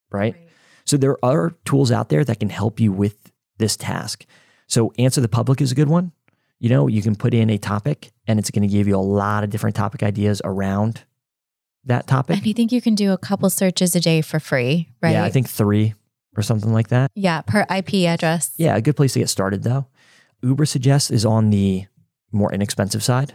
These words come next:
Speaker 2: Mm-hmm.
Speaker 1: all right? And that's spelled like Uber, the car service,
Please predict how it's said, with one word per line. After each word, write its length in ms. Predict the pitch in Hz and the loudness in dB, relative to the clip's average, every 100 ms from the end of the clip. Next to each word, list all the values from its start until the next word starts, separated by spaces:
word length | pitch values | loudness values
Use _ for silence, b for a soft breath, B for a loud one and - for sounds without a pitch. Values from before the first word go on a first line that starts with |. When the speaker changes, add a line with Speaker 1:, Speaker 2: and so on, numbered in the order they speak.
| 202 | -2
Speaker 2:
Mm-hmm. 380 | 180 175 170 117 | 0 0 -2 -2
Speaker 1:
all 60 | |
right? 200 | 120 147 - | 0 -2 -2
And 180 | 107 104 | -2 0
that's 160 | 104 | -2
spelled 300 | - 107 101 | -2 -2 0
like 200 | 101 98 - | -2 -2 0
Uber, 380 | 107 107 104 92 | 2 2 2 0
the 240 | 95 - - - | -4 -8 -10 -4
car 180 | 101 | -2
service, 400 | 104 117 120 - | 0 0 0 -4